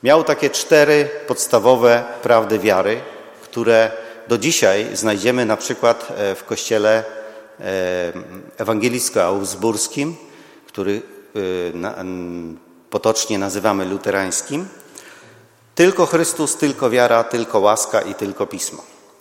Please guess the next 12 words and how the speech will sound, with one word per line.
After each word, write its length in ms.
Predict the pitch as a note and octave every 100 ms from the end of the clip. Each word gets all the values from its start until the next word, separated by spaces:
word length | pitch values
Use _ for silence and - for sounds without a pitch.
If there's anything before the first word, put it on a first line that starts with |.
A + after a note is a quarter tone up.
| -
Co 180 | - F3
to 140 | F#3
znaczy, 320 | E3 E3 - - - - - - - -
drodzy 280 | G#2+ G2 F#2
państwo? 460 | F#2+ D#2+ - - - - _ _ - - _ _ _
Tylko 320 | - G#3 G#3
Chrystus 480 | F3+ F3+ - G#2+ G2+
to 100 | C3
jest 200 | B2 B2
chyba 200 | D#3+ D3
najważniejsza 680 | C#3 B2+ A#2+ A2+ E3 F#3 F3
rzecz 440 | A#2 A#2 - -